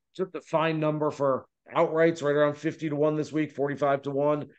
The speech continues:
Uh, but that player finishing position market, forty-fifth or better, yeah, I would, I would fire on that. Coming off a miscut, I'm sure it kept that lower for that number from being, uh, um, a, a little bit better this week, but I think that's a really nice number.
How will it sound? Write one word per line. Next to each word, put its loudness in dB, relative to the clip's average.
Uh, 0
but -6
that 2
player 2
finishing -2
position -4
market, 0
forty-fifth 0
or 0
better, 2
yeah, -4
I 0
would, -4
I 2
would 0
fire 0
on -4
that. -6
Coming 0
off 2
a -10
miscut, -2
I'm -8
sure -6
it -14
kept -8
that -4
lower -2
for -16
that -4
number -6
from -16
being, -4
uh, -4
um, -6
a, -6
a -6
little -2
bit -4
better -2
this -10
week, -6
but -2
I -4
think -10
that's -8
a -16
really -8
nice -12
number. -16